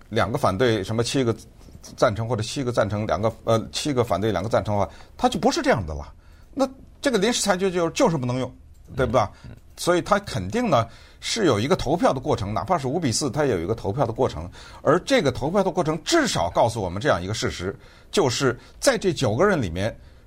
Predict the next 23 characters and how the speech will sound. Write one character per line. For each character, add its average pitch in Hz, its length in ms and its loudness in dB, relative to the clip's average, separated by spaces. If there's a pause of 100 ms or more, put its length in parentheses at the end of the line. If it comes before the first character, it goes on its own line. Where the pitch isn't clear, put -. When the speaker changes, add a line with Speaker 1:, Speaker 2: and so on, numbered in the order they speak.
(140)
Speaker 1:
至 294 320 2
少 131 240 2
有 160 100 2
五 92 180 -2
个 117 80 0
人 107 240 2 (800)
是 143 300 2
同 117 260 -4
意 139 240 -2 (800)
上 143 200 2
个 104 60 0
礼 90 80 -4
拜 101 100 2
五 78 140 -4
的 78 100 -6
那 87 80 -6
个 78 60 -8
做 87 160 -4
法 50 160 -8
的， - 80 -16 (480)
对 127 100 2
不 110 140 2
对？ 127 160 4